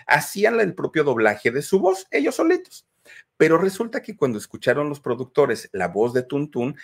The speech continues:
decían, "No, no, no, no, necesitamos una voz como más sexosa,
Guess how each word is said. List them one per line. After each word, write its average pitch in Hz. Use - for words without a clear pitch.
decían, 131
"No, 107
no, 120
no, 120
no, 98
necesitamos 139
una 170
voz 160
como 98
más 98
sexosa, 110